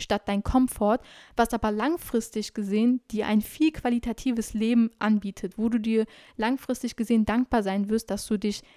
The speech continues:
lieber für diese Discomfort, ich sag jetzt mal, Richtung gewählt hast. Es war jetzt nur so ein kleines Beispiel, so, w-, wisst ihr, was ich meine? Das kann man ja auf alles im Leben beziehen, wisst ihr? Und ich finde,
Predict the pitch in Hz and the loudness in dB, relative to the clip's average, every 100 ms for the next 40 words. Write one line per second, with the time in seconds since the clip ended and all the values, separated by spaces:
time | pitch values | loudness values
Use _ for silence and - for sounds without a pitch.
0 | _ 226 233 233 226 214 202 214 208 - | _ 4 4 4 2 0 4 4 4 2
1 | _ _ 240 - - 262 262 - 220 196 | _ _ 2 2 2 6 6 6 2 2
2 | - - _ _ - - - 208 208 - | -2 -20 _ _ -16 -8 -2 0 0 4
3 | 208 190 202 214 - 208 190 - _ 233 | 4 6 2 -2 2 2 2 -6 _ 4
4 | 240 208 214 202 208 185 - 208 240 247 | 4 4 2 0 0 -4 -4 -6 -2 -2
5 | - 233 208 202 - 214 202 - 190 - | 4 4 4 0 -2 -2 -2 0 -2 0
6 | 185 180 185 180 190 - 214 - 208 202 | -2 -2 -2 -4 -6 -2 -4 0 2 2
7 | - 202 196 - - 233 226 202 - 208 | 0 0 -2 -4 -2 2 4 2 0 0
8 | 214 208 196 190 185 185 - - 185 185 | 0 0 -2 -2 -4 -4 -8 -8 -6 -4
9 | 208 233 233 - - - - 214 - 262 | -4 0 0 -2 -14 -10 0 2 4 8
10 | 247 | 10